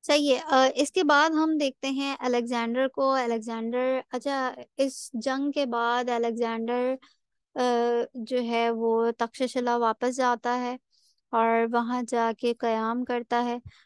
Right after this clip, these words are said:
और अब उसकी फ़ौज कहती है कि हम इससे आगे नहीं लड़-, लड़ेंगे, क्योंकि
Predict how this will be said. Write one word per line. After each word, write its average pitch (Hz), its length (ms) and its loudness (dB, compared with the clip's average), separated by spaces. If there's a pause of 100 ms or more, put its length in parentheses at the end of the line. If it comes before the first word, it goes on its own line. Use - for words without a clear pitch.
(180)
और 240 340 2
अब 269 200 2
उसकी 277 280 -4
फ़ौज 247 400 2
कहती 254 380 0
है 254 100 4
कि 262 100 0
हम 247 220 -2
इससे 240 220 -4
आगे 226 320 2
नहीं 262 200 0
लड़-, 247 220 -2
लड़ेंगे, 240 520 2
क्योंकि 277 440 -2